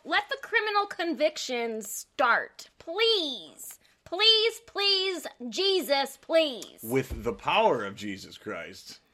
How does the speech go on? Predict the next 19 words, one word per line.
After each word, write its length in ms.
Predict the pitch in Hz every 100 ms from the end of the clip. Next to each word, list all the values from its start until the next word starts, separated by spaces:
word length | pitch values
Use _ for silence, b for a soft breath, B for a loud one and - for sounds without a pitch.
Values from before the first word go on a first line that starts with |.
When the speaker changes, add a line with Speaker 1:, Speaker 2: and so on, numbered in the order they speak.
| _
Speaker 2:
let's 200 | 110 110
please 440 | - - 131 117 95
make 200 | 104 98
these 200 | 104 98
things 260 | 107 98
happen 440 | 101 101 101 104 95
and 120 | 95
make 180 | 117 113
the 120 | 110
evil 360 | 120 135 120 110
go 240 | 104 101
away 460 | 92 90 127 104 90
and 120 | 98
the 160 | 95 113
evil 200 | 117 104
people 360 | - 117 101
responsible 680 | 90 90 - 117 113 85 87
for 260 | - 90 80
it. 160 | 69